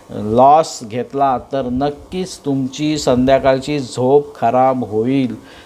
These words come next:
तुम्हाला प्रेशर येईल की माझं कॅपिटल दहा हजार रुपये होतं आणि आजच्या दिवसात शट खराब झालं, एकदम साडेचार हजार लॉस झाला. अशाप्रमाणे तुमचं मानसिक हललं जाईल. आणि एकदा तुमचं मानसिकला प्रेशर आलं की पुढचा ट्रेड घेण्याची तुमची हिंमत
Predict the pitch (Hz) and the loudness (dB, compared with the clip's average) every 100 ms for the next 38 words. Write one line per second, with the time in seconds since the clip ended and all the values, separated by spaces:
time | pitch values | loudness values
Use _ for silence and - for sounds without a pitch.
0 | - 139 143 165 170 165 160 170 170 175 | -6 0 4 4 4 4 2 2 0 0
1 | 160 170 151 151 151 147 139 151 165 143 | -4 -2 -2 -2 -2 -2 -2 0 0 0
2 | 120 117 131 131 120 135 131 139 123 120 | 0 0 -2 -4 -2 -2 -2 -2 -2 0
3 | 143 127 127 123 127 - 143 127 127 135 | 0 2 -2 -4 -8 -4 -2 -2 -2 -4
4 | 127 - - - - - 147 - - - | -6 -12 -20 -18 -4 2 2 0 -16 -20
5 | - - - 139 135 123 131 123 135 135 | -20 -8 0 2 2 2 0 0 0 0
6 | 120 - - 120 135 131 135 139 127 127 | -4 -8 -16 -6 -2 0 0 0 0 0
7 | 127 120 123 131 113 127 120 - 131 - | 0 2 2 2 0 -4 -2 -4 -2 2
8 | 190 190 143 139 147 147 143 135 147 147 | 2 4 2 2 0 -2 -4 -2 -2 0
9 | 131 127 131 180 196 - - - - - | 0 -2 0 0 0 -2 -18 -18 -16 -2
10 | - 180 208 165 143 - 185 233 170 180 | 2 4 4 4 2 2 2 4 4 2
11 | 190 233 226 196 196 214 175 156 156 185 | 4 2 2 -4 0 0 2 2 0 -4
12 | 180 180 160 156 170 156 160 - 165 170 | -4 -2 -2 0 4 4 4 2 -2 -4
13 | 165 - - _ 180 185 190 226 220 220 | -6 -10 -20 _ 0 0 2 4 4 2
14 | 175 180 180 151 156 156 160 147 143 135 | 0 0 0 -2 -2 -4 -6 -6 -6 -4
15 | 151 110 120 135 151 | -6 -4 -4 0 2